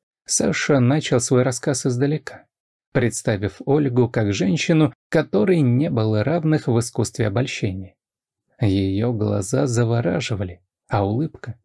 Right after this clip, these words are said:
робкая и неприступная, пробуждала у мужчин самые потаенные чувства и желания. Красота ее была не просто привлекательной, она была гипнотической и заманивающей мужчин в свои сети словно мух.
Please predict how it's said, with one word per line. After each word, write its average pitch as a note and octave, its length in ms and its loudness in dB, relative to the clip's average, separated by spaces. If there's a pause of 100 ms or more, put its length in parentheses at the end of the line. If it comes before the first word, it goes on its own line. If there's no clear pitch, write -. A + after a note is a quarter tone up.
(220)
робкая E3 540 2
и A#2 60 4
неприступная, C#3+ 840 2 (160)
пробуждала D#3+ 720 2
у C#3+ 80 6
мужчин C#3 520 0
самые C#3 640 -2
потаенные G#2+ 720 0
чувства - 580 -4
и G2+ 40 -2
желания. F#2+ 580 -4 (580)
Красота - 640 -4
ее A#2 300 -2
была A2+ 320 0
не G#2+ 200 2
просто G#2 440 -4
привлекательной, B2 920 -4 (340)
она D3+ 300 2
была C#3+ 280 4
гипнотической B2+ 1120 -4 (220)
и F3+ 160 4
заманивающей C#3 880 2
мужчин B2 460 2
в - 40 -2
свои A#2 320 2
сети - 440 -2
словно C3+ 520 0
мух. G#2+ 360 -6